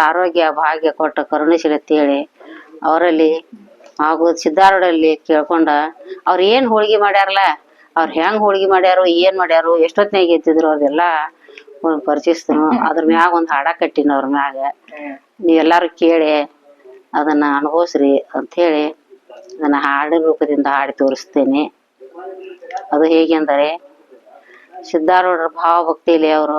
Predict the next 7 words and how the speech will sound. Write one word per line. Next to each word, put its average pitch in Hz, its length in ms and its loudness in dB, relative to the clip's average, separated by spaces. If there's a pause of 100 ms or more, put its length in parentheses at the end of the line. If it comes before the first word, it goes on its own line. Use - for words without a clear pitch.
(160)
ನಿಶಕ್ತಿನ್ಯಾಗ 175 600 0 (120)
ಇದಕ್ಕೆ 208 320 -2
ಎದ್ದಾರ 160 300 0
ನೋಡ್ರಿ. 135 220 -6 (800)
ಎದ್ದು 180 220 2 (140)
ಸ್ಥಾನಾದಿಗಳು 165 680 0
ಮುಗಿಸಿ 156 340 0